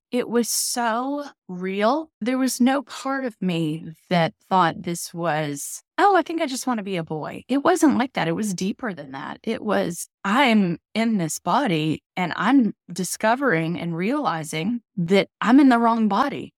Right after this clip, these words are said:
And in that moment that he was sitting with me on my bed, it just, e-, every piece of me felt all I need to do is support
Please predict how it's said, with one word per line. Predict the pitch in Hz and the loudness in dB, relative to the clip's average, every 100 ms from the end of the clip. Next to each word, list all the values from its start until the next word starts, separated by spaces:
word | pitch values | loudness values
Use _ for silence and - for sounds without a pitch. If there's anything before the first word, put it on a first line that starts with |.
| - | -6
And | 185 | -4
in | 185 226 | 0 0
that | 214 220 | 0 0
moment | 180 165 170 226 - | 0 0 0 -2 -4
that | 190 - _ | -6 -6 _
he | - 202 | -14 -8
was | 202 | -6
sitting | - 175 190 226 | -6 -6 -4 -4
with | 190 - | -4 -6
me | 175 | -4
on | 170 170 175 | -2 0 0
my | 190 | -2
bed, | 165 151 165 247 - _ _ 160 151 | -4 -4 -4 -6 -10 _ _ -20 -6
it | 233 - | -4 -2
just, | - 226 - - | 0 -2 -4 -8
e-, | 214 - | -6 -4
every | - 220 254 247 - 180 - | 0 0 2 -2 -4 -18 -18
piece | - - 277 - | -6 0 0 0
of | - | -6
me | 147 120 165 - _ | -8 -14 -18 -20 _
felt | - 233 196 - _ | 0 2 2 -2 _
all | 196 220 233 | 2 4 6
I | 220 | 6
need | 202 196 | 4 2
to | - | -2
do | 180 208 | -2 -2
is | 170 | -2
support | - 170 _ 196 165 | -6 -10 _ -6 -6